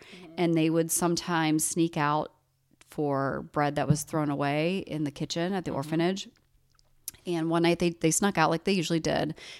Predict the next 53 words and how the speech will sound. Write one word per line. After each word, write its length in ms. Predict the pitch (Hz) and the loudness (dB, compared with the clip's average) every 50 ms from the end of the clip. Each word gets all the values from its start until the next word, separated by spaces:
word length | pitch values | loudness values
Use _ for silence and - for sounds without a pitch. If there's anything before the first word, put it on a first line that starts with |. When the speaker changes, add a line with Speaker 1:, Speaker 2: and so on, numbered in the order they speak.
| - - | -10 -4
Speaker 2:
and 120 | - 170 | 0 2
they 100 | 165 165 | 4 4
would 100 | 160 156 | 2 2
just 180 | 156 147 - - | 0 -2 -2 -4
steal, 500 | - - - 165 160 156 151 151 151 151 | -4 -4 -4 -2 0 0 0 0 0 0
like, 180 | 151 143 143 - | 0 -2 -2 -4
rotten 420 | - - 135 135 139 - 151 151 | -6 -4 -4 -2 0 0 0 2
bread 240 | 151 143 139 143 - | 2 2 2 0 0
from 140 | - 151 160 | 2 2 2
the 60 | 156 | 4
garbage. 640 | - 135 - - - 76 - 165 165 - - - - | 4 2 2 2 2 2 0 0 -2 -4 -8 -10 -12
Speaker 1:
<clears throat> 180 | - - - - | -12 -8 -2 -2
Speaker 2:
Like, 180 | 160 160 156 | 0 -2 -2
Speaker 1:
Same. 80 | 147 143 | 0 0
Speaker 2:
who 80 | 220 | 0
Speaker 1:
I 20 | 233 | 0
would 60 | 226 | 2
do 40 | - | 2
Speaker 2:
cares? 400 | 220 202 170 170 170 180 185 156 | 2 4 6 6 6 6 4 2
Speaker 1:
that. 220 | 160 156 143 156 | 0 -2 -2 0
Speaker 2:
Let 180 | 156 156 151 170 | 0 2 2 4
Speaker 1:
I 20 | |
Speaker 2:
'em 60 | 196 | 4
Speaker 1:
would 60 | 214 190 | 4 4
Speaker 2:
do 160 | 170 151 143 | 4 4 4
Speaker 1:
eat 60 | 156 185 | 4 4
Speaker 2:
it. 40 | 185 | 4
They're 100 | 196 185 | 2 2
hungry. 380 | 185 180 214 240 214 160 160 160 | 2 2 2 2 2 2 2 2
They're 100 | 160 151 | 0 -2
starving. 560 | 165 - - 180 170 151 - 139 156 165 165 - - - - - - - - - | -2 -2 0 0 2 0 0 -4 -4 -6 -8 -10 -16 -20 -20 -20 -20 -16 -10 -6
Speaker 1:
And 140 | 196 190 | -6 -4
bread 220 | 170 175 175 180 185 | 0 2 4 4 4
is 100 | 180 175 | 4 4
Speaker 2:
Um, 40 | 175 | 2
Speaker 1:
delicious. 440 | 170 160 160 147 - - - 170 - | 2 0 -2 -4 -8 -10 -8 -4 -2
Speaker 2:
and 120 | 277 254 | 0 0
she 160 | - - 302 | 0 0 0
had 160 | 254 240 285 302 | -2 -2 -4 -4
her 100 | 302 294 | -4 -4
little 300 | 277 302 302 302 294 285 | -2 -2 -4 -4 -4 -2
legs 440 | 269 277 277 277 269 262 262 - | -2 -2 -2 -2 -4 -6 -6 -8
that 120 | - 262 254 | -8 -6 -6
she, 160 | - - - - | -6 -6 -6 -4
uh, 120 | 262 269 - - - - | -4 -4 -4 -6 0 4
oh 200 | 254 254 233 214 | 4 4 6 4
God, 280 | 180 - 180 151 160 160 | 4 4 6 6 6 4
it's 120 | 156 151 - | 2 -2 -2
just 160 | 196 180 - | -2 0 0
so 120 | - 156 | 0 -2
sad. 360 | 139 - - - - - - - - - - - - - - | -2 -4 -4 -6 -6 -8 -10 -14 -18 -20 -20 -20 -20 -14 -6
Speaker 1:
Yeah. 60 | - | -4
Speaker 2:
So, 600 | - - 220 196 185 185 180 185 180 180 175 - | 2 4 6 6 6 6 6 6 6 4 2 0